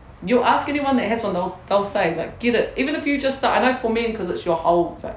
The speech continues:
almost your whole face, it can be very daunting. But even if you just did your nose and you're still, fuck, once you get it, it is just a whole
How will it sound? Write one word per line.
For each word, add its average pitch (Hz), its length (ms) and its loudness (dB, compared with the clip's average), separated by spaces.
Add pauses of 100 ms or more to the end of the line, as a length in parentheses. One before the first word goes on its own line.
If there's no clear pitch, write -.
almost 170 280 -2
your 151 100 -8
whole 156 140 -6
face, - 200 -6 (220)
it 175 140 -2
can 208 120 -2
be 175 120 6
very 180 460 4 (100)
daunting. 175 380 4
But - 180 -2
even 190 180 0
if 220 160 -4
you 196 120 -2
just 180 260 -2 (340)
did 170 160 4
your 170 100 4
nose 156 220 0
and 160 100 -4
you're 147 120 -4
still, 160 260 -4 (160)
fuck, - 260 0 (420)
once 208 220 -2
you 208 60 -4
get 185 220 2
it, 160 160 0
it - 240 -8
is 165 100 -6
just - 240 -6
a - 80 -2
whole 214 400 2